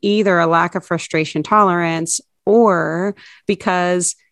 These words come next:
you know, they're just getting irritated that you've told them to clean up again and they don't know how to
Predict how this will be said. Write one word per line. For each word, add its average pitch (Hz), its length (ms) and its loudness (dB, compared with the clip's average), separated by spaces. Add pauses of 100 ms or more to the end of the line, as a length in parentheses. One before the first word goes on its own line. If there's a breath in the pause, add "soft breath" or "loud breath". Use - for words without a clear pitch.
(100)
you 190 80 4
know, 175 200 0
they're 180 160 0
just 190 320 0
getting 175 280 0
irritated 175 840 0
that 175 180 0
you've 175 260 -2
told 185 240 -2
them 175 160 0
to 175 80 -8
clean 180 300 0
up 220 140 0
again 175 500 -2
and 175 500 -2
they 180 140 2
don't 175 260 0
know 185 160 0
how 165 460 2
to 160 420 -2